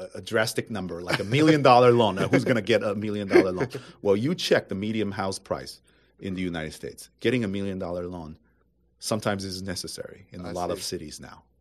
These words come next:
Speaker 2: Right, yeah.
Speaker 1: <laughs>
Speaker 2: I see.
Speaker 1: Isn't that crazy?
Speaker 2: That is, that is insane, yes. <laughs>
Speaker 1: So I'm, I'm trying to put things in perspective because
Speaker 2: Yeah.
Speaker 1: people,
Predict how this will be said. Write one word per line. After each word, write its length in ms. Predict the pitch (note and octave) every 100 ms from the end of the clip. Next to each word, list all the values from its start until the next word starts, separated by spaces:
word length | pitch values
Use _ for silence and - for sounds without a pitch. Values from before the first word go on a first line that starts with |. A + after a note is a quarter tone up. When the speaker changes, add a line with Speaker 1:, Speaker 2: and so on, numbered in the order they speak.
| _
Speaker 2:
Right, 280 | G#2+ G2 F#2 -
yeah. 240 | - G2+ F2+ _ -
Speaker 1:
<laughs> 60 | - - - -
Speaker 2:
I 100 | F#4
see. 180 | - -
Speaker 1:
Isn't 200 | F#3+ C#4
that 140 | B3 -
crazy? 380 | D3 D3+ F#3+ B2
Speaker 2:
That 180 | D#3
is, 200 | F3 A#2+ G#2
that 160 | D3+
is 140 | D#3+ C#3+
insane, 480 | C#3 - E3+ B2 G#2+
yes. 440 | C3+ A#2 - -
<laughs> 40 | E3
Speaker 1:
So 180 | G3+ F#3
I'm, 180 | A3+ A3
I'm 140 | A3+
trying 160 | - C#4
to 60 |
put 180 | - G3+
things 220 | F#3 F3+ D#3+
in 80 |
perspective 640 | C#3 C#3+ - F#3 F3+ B2+ A2+
because 240 | D#3 E3+
Speaker 2:
Yeah. 40 |
Speaker 1:
people, 280 | F3 G3+ -